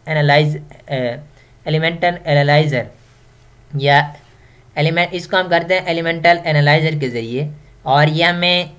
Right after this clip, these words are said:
carbon, hydrogen और nitrogen और sulfur की percentage को बताता है।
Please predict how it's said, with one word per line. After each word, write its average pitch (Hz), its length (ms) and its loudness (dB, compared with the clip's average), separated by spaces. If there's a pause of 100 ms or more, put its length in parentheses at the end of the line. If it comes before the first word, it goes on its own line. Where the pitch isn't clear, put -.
(140)
carbon, 160 500 4
hydrogen 147 520 0
और 156 180 0
nitrogen 147 640 0 (640)
और 151 80 -6
sulfur 185 360 -2
की 165 120 -4
percentage 147 560 0
को 127 100 -10
बताता 117 400 -4
है। 120 220 -8